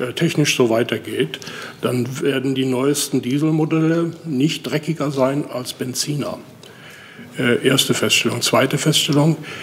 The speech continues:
äh, wenn die Entwicklung so weitergeht, dann wird beim den P K Ws die, äh, Luftbelastung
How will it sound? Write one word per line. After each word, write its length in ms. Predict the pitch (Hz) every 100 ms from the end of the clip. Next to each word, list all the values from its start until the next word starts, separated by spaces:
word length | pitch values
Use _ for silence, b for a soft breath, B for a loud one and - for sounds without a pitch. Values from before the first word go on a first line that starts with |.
| B B B - -
äh, 140 | 131 127 127 120
wenn 200 | 143 208
die 120 | 185
Entwicklung 500 | 143 143 160 156 143
so 180 | 139 117
weitergeht, 880 | 131 156 123 113 120 170 - - -
dann 360 | 131 127 127 -
wird 460 | 139 160 - - -
beim 400 | 127 120 117 120 - - -
den 200 | 123 -
P 200 | 143 160
K 260 | 165 160
Ws 440 | 160 170 180 - - B B B -
die, 260 | 131 135 139 -
äh, 300 | 127 123 127 117 - -
Luftbelastung 960 | 147 - - 151 135 - - 156 170